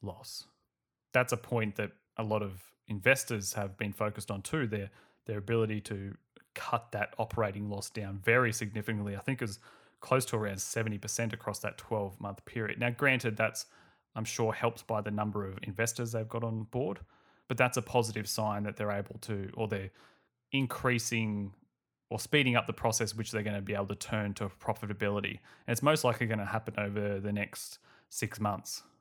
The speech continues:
So that is, uh, Self Wealth, the A S X listed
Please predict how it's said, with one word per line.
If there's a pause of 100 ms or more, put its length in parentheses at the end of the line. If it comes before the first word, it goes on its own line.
(800)
So
that
is, (220)
uh,
Self
Wealth, (840)
the
A
S
X
listed